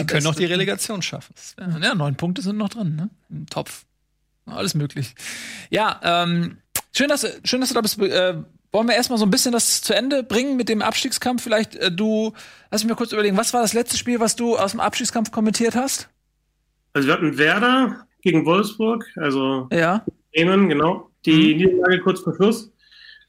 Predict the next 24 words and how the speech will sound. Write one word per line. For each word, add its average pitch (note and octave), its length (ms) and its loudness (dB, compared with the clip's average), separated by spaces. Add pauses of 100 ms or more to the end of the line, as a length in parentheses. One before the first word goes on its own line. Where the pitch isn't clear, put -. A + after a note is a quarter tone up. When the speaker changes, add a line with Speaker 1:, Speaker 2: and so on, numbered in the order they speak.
(140)
Speaker 3:
Ähm, D3+ 680 4
genau, B2 200 2
das B2 120 0
war C3+ 80 4
das C3+ 80 0
letzte C#3+ 220 2
Spiel C#3+ 160 0
aus C#3 60 4
dem C#3 100 4
Abstiegskampf B2+ 540 -2
eigentlich. A#2+ 240 2
Ich A#2+ 100 0
hatte D#3 160 2
jetzt D#3 120 2
am C#3+ 120 2
Wochenende E3+ 340 4
im D3 100 4
Radio D#3+ 460 4
auch D3+ 240 -2
noch D3 440 0
Union D3 280 4
Berlin C#3 300 4
und B2 140 0
Köln. A#2 420 -2